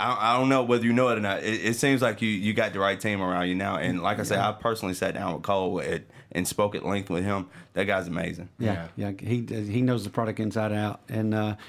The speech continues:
Speaker 2: he's very, very good. He's, he's very knowledgeable. And my whole team is very, uh,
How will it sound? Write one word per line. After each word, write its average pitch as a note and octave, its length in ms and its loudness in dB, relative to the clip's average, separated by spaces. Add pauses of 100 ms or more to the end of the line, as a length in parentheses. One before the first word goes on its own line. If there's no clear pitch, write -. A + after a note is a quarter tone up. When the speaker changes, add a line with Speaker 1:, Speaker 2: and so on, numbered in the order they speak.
(100)
Speaker 2:
he's B2+ 140 2
very, B2+ 180 4
very A#2+ 160 0
good. A2+ 360 2
He's, G#2 260 -2
he's A2 160 -4
very A#2 240 2
knowledgeable. B2 720 2 (440)
And A#2+ 200 2
my A#2 100 4
whole C#3+ 160 2
team C#3 340 6
is A2+ 140 0
very, B2 520 4
uh, A2+ 460 2